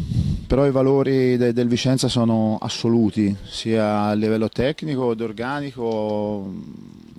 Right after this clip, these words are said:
come allenatore, insomma una squadra che ha tutto per, per riprendersi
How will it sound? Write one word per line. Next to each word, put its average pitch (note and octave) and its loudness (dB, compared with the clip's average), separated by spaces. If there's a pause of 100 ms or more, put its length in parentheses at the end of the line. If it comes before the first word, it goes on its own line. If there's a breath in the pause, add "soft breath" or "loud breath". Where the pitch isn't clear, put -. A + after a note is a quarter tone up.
(100)
come G#2 -8
allenatore, A2 0
insomma B2 -2
una A#2 2
squadra C3 0 (540 loud breath)
che C3 -2
ha B2+ 0
tutto D#3 -2
per, C3 0
per C3 -2
riprendersi C#3+ 0